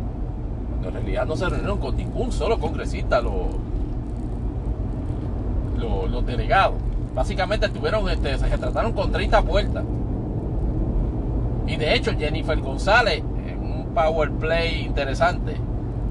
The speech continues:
decidió no acudir a la mayoría de las veces que estaban interaccionando esos,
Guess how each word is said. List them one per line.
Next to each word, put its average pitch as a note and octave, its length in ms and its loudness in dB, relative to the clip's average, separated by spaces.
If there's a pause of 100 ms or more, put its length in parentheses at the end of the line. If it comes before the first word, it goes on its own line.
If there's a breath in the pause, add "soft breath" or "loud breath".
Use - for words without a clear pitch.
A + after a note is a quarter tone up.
(100)
decidió G3 840 0
no F3+ 200 0
acudir G3+ 520 0
a F#3+ 60 6
la E3 100 4
mayoría D3+ 560 -2
de F3+ 100 -2
las F3 160 2
veces F3+ 240 -4
que - 80 -4
estaban - 300 0
interaccionando D3+ 800 -2
esos, C#3 420 -2